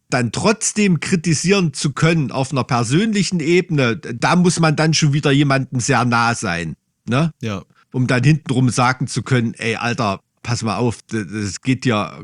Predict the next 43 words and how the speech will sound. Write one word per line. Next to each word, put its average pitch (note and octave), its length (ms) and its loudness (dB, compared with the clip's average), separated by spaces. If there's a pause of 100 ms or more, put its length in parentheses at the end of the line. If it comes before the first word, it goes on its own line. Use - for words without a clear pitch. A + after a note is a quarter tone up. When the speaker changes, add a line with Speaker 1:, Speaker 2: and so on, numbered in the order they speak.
Speaker 1:
gar C3+ 220 0
nicht, B2 240 0
was A2 160 -4
ist B2+ 120 -6
denn B2+ 60 0
mit A#2+ 140 0
dir G#2+ 80 0
los? C#3 400 0
Sag B2 120 -2
mal, A2 140 0
spinnst D#3 540 -2
du?“ D3 100 0
Das A#2+ 180 -2
ist C3 140 -4
ja B2+ 80 2
dann A#2+ 220 0
schon B2 180 0
eher A#2 220 0
so, A2 340 0 (560)
ähm, A2+ 300 -2 (340)
die C3+ 60 2
sehr, C3+ 260 2
sehr B2 200 0
freundschaftliche B2 800 -2
Ebene, A2 400 -2
dass G#2 180 -4
man G#2+ 160 -2
da G#2+ 140 -2
mal G2+ 200 -2
so A#2 200 -4
Tacheles G2+ 560 -4
reden F#2 260 -8
kann, F#2+ 220 -4
ne? F#2+ 180 -2
So A2 140 -6
jemandem A2 480 -4
so G#2 120 -8
nahe G2+ 300 -2
zu - 160 -12
kommen, G#2 300 -6
ist - 160 -14
natürlich G2 500 -8
nicht, - 300 -10